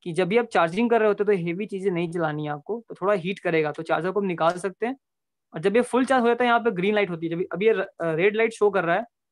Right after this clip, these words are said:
तो ढाई तीन घंटे लगा के रखूंगा, अगर फुल चार्ज ज़ीरो से लेके हंड्रेड तक, तो यहाँ ग्रीन लाइट हो जाएगी। मैंने वीडियो बनाया, मैं शेयर कर दूंगा आपसे,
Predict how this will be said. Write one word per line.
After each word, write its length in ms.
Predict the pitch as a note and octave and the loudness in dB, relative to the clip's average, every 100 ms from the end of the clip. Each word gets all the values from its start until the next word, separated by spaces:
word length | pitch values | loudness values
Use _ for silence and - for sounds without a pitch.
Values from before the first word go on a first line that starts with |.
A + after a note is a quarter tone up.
| _ | _
तो 120 | E3+ | -8
ढाई 220 | E3 G3 | 0 0
तीन 140 | G#3+ A3 | 2 0
घंटे 160 | A3 | 2
लगा 180 | G#3+ F#3 | 4 2
के 100 | G3 | 2
रखूंगा, 300 | G3 G#3+ G#3 | 0 0 2
अगर 140 | F#3 F3+ | 2 2
फुल 200 | F#3+ F#3 | 0 0
चार्ज 180 | F#3 | 0
ज़ीरो 160 | D#3+ F#3 | 2 0
से 100 | G3+ | 2
लेके 160 | G3 G3 | 0 0
हंड्रेड 300 | E3 F3 F3 | 0 -2 -4
तक, 100 | A3 | -6
तो 440 | _ _ _ F3+ | _ _ _ -2
यहाँ 140 | F#3+ | -2
ग्रीन 200 | E3+ F3+ | 0 0
लाइट 160 | F#3+ F3 | 0 -2
हो 80 | D#3+ | -2
जाएगी। 340 | D3+ C#3+ D3+ - _ D#3+ | -2 -4 -8 -16 _ -4
मैंने 220 | E3 F#3+ | 0 0
वीडियो 240 | F3 G#3+ | 4 4
बनाया, 300 | G3+ F#3 A3 | 4 2 2
मैं 100 | G#3 | 0
शेयर 240 | F#3 F3+ F3 | -2 -2 -2
कर 140 | F3 | -2
दूंगा 200 | F#3 F3 | -2 -2
आपसे, 220 | D3 G#3 | -4 -8